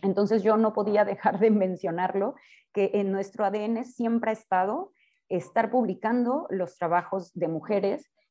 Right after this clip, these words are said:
y ustedes pueden tener acceso a ver muchísimos artículos, obras, entrevistas, como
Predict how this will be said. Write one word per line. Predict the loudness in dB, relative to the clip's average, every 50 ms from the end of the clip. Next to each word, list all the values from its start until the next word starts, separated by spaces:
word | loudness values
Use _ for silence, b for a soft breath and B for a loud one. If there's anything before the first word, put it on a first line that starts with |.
| _ _
y | 0 2 4 4 4
ustedes | 2 0 -2 0 0 0 0 0
pueden | -2 -2 -2 -2
tener | -2 -2 -4 -4 -4 -4 -4
acceso | -4 -6 -6 -6 -8 -8 -4 0 2 2 4
a | 4 4
ver | 4 6 4 4 4 2
muchísimos | 0 2 2 2 0 -2 -4 -8 -6 -2 0 0 0 0 -2 -2 -2 0 0 0 -2 -2 -4
artículos, | -6 -6 -6 -8 _ -4 -4 -4 -4 -2 -2 0 0 0 0 -2 -4 -2 2
obras, | 4 6 6 6 4 2 0 -2 -4 -8 -10
entrevistas, | -10 -8 -8 -6 -4 -2 0 2 2 0 0 2 0 0 0 0 -4 B B B B B B B B -2
como | 2 4 6 8 10 8 8 8 4 -2